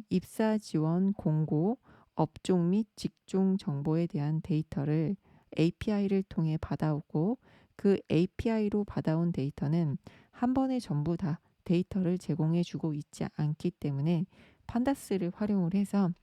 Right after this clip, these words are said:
여러 번 받아온 데이터를 컨캣으로 합쳐서 하나의 데이터 프레임으로 만들고 분석을 해보았습니다.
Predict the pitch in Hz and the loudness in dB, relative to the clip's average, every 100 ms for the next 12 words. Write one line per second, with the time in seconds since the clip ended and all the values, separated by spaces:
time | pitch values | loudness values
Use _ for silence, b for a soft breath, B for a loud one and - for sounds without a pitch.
0 | _ _ _ 165 160 190 180 160 226 - | _ _ _ 4 4 4 2 2 0 -2
1 | B B _ - 160 170 170 175 147 - | B B _ -4 0 2 2 2 0 0
2 | 143 170 165 - 247 262 269 262 185 156 | 0 0 0 -2 -4 0 -2 0 0 -2
3 | 226 - - 240 - 226 - 180 208 240 | -2 -8 -8 -8 -6 -8 -6 -2 0 2
4 | 240 - 147 - 160 170 - 156 139 147 | 0 0 -4 -2 -2 -2 0 0 0 0
5 | 165 151 139 147 170 170 - 151 156 - | 0 0 -2 -2 0 0 0 0 -2 -2
6 | 190 233 - 156 - - 135 135 | -2 -4 -2 -2 -2 -6 -6 -6